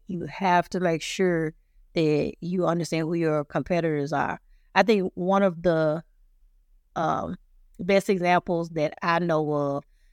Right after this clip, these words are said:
there's this barber on Facebook, uh, named Vernon. And Vernon, uh, you know, he cuts hair in general, but he has a special, I say, anointing for babies that are on the spectrum,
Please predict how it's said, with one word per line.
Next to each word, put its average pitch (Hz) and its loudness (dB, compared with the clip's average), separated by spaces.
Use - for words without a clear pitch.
there's 214 4
this 170 -4
barber 170 2
on 151 -2
Facebook, 160 0
uh, 147 2
named 151 0
Vernon. 156 0
And 151 0
Vernon, 185 2
uh, 160 2
you 196 2
know, 156 2
he 214 -2
cuts 190 0
hair 190 2
in 156 -2
general, 175 0
but 160 -2
he 208 0
has 170 2
a 156 -6
special, 190 2
I 175 4
say, 156 2
anointing 151 -2
for 156 2
babies 165 2
that 156 2
are 147 0
on 156 -2
the 151 -8
spectrum, - -2